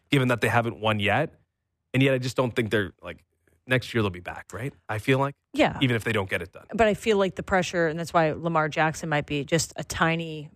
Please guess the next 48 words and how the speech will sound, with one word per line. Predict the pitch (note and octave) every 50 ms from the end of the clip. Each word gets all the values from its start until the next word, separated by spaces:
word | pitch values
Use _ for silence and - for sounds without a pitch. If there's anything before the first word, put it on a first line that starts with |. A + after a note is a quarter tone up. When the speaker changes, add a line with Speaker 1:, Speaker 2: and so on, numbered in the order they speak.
| _
Speaker 2:
bit | - E3+ D#3
higher | C#3 D#3 E3 D#3 D#3 D#3 D3 C#3+ C#3+ -
up | D3 - -
on | D#3 D3
the | C#3+
pressure | - - F#3 F3 - F3
index, | D#3+ D#3 C#3 D3 D3 -
because | - - D#3 F3 D#3 C#3 -
people | - - F3+ - G3 G3+ F#3+ F3
have | F#3 E3 D3
been | F3+ F#3 F#3 F#3 F3+ E3+ _ _ _ _ _ _ _ _ _ _ - F3
naysayers | F3 F3+ F#3+ G3+ - - A3+ G3 F#3+ F#3 E3 C#3+ C#3 - -
of | - - F3 E3 D3 D3
Lamar | E3+ E3 E3 D#3+ E3
Jackson | D3+ E3 D#3+ E3 D#3 - F3 D#3
his | D3+ F3 E3+ D#3 - - -
whole | - E3+ F3 F3 E3
career, | - F3+ E3+ G3+ F#3 B2+
right? | A#2 A#2 D3+ E3 C#3+ -
The | -
playoff | - D#3+ D#3+ D#3 D#3 - -
record. | D#3+ D#3+ - - D#3+ D#3 D#3 D#3 D#3 D#3 -
Like, | - - - -
it's, | - - D#3 F3 - - F#3
it's | D#3+ - - -
easy | G3 G#3 G3+ E3 F#3 F3+
to | F3 E3
say, | - - - E3 E3
"Does | D3 F3 E3 C#3+
this | - E3 -
guy | - F3+ E3
have | D3+ C#3+ D#3+ E3 E3+ E3
it?" | D#3+ A#2+
when | C#3+ C#3
it | C#3
comes | - D3+ D3 C3+
down | - C3+ D3 F3+ G3 F#3+
to | D#3 C#3
it. | C3 B2+ - - - _ _ - -
And | F3+ F#3+
you're | F#3 F3
gonna | F#3+ F#3 F#3
get | C#3+ F3+ E3+ -
to | -
go | D3 F3+ F3 E3+ E3+
against | F3 E3+ F3+ F3 E3+ D#3+ - - -
the | F3+
best, | E3 F3+ F#3 - - - -